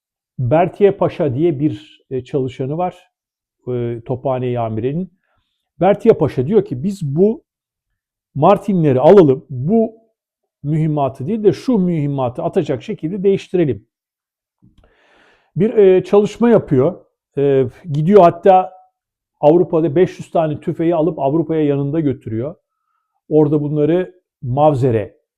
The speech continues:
çevirtiyor. Martinleri Mavzer'e çeviriyor. Ve yıl geliyor bin dokuz yüz on bire,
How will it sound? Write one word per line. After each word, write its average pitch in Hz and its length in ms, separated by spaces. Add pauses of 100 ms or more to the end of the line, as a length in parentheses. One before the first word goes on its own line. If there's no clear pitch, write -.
(420)
çevirtiyor. 113 720
Martinleri 131 640
Mavzer'e 123 540
çeviriyor. 113 540
Ve 220 240
yıl 214 360
geliyor 139 380
bin 220 180
dokuz 156 420
yüz 113 340
on 208 360
bire, 147 380